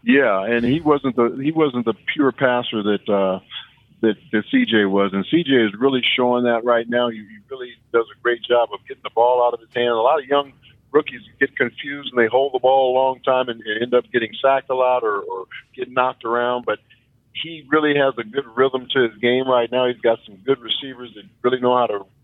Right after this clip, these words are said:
run with the ball after the catch. And, uh, yeah, he, he's, uh, he's got his team in a position to maybe win their division and go in the playoffs. So he should be in the M V P consideration.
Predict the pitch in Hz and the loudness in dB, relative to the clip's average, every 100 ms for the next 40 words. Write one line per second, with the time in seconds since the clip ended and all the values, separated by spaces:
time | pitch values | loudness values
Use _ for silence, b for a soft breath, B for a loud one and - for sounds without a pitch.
0 | - 131 127 120 104 120 123 120 120 - | 0 0 0 -6 0 2 4 2 0 -4
1 | 135 - 139 131 - - B B B 156 | -18 -2 0 0 -2 -8 B B B -2
2 | 117 110 113 117 113 110 104 _ _ 139 | 0 0 2 2 2 -2 -4 _ _ 0
3 | 190 123 104 139 143 139 - 131 180 - | 2 2 0 -8 -14 -16 -14 -12 -12 -2
4 | 170 156 143 165 180 175 160 - 180 180 | 2 2 -2 -2 0 0 -2 -2 0 0
5 | 165 151 160 175 165 151 170 160 147 175 | -2 -2 -2 -2 -2 -2 0 -2 -2 0
6 | 170 151 139 151 214 160 147 147 160 143 | 0 -2 0 0 0 0 -2 0 0 -2
7 | - 160 190 113 101 - 123 117 B B | -4 -2 2 2 2 0 0 0 B B
8 | B - - 190 196 - 147 135 127 127 | B -6 -2 2 2 0 -2 0 2 0
9 | 123 123 - 123 - 113 - 127 120 117 | -2 -8 -8 -8 -8 -10 -4 0 2 0
10 | - | -2